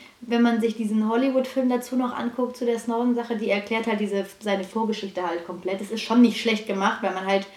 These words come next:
weil ich hab damals halt nicht verstanden bei der Doku oder seit, ich hab die Beweggründe an sich nicht so ganz verstanden, wie,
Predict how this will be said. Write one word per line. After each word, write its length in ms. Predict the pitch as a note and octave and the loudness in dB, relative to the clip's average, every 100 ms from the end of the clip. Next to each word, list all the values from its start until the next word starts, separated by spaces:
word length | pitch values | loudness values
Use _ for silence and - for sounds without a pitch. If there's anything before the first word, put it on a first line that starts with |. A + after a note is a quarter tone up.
| - - - - | -20 -20 -10 -4
weil 120 | C4+ | -2
ich 120 | G#3 | 0
hab 140 | A3+ G#3+ | 0 4
damals 320 | G#3 G#3+ G#3+ | 4 4 4
halt 160 | G#3 G#3 | 0 0
nicht 180 | A3+ | -4
verstanden 800 | - G3+ - G#3 A3+ A3+ G#3+ G#3+ - | -2 -2 2 2 2 0 0 -2 0
bei 80 | G#3+ | 2
der 120 | G#3 | 4
Doku 460 | G#3 A3+ A3+ A3 G#3+ | 2 0 0 -2 -2
oder 360 | F#3 F3+ F3 | 0 0 -2
seit, 220 | F#3 G3 F3 | 2 2 2
ich 100 | G#3 | -2
hab 80 | G3+ | -2
die 60 | |
Beweggründe 480 | G3 G3 A3+ - G#3 | 0 0 0 0 0
an 120 | F#3 G3 | 0 -2
sich 160 | A3+ | 0
nicht 180 | A3+ A3 | -2 0
so 120 | G#3 | -2
ganz 220 | G3 G3+ - | 0 0 -2
verstanden, 580 | G3 - G#3+ A3 G#3 | -4 0 0 2 0
wie, 240 | G3 G#3 | 2 0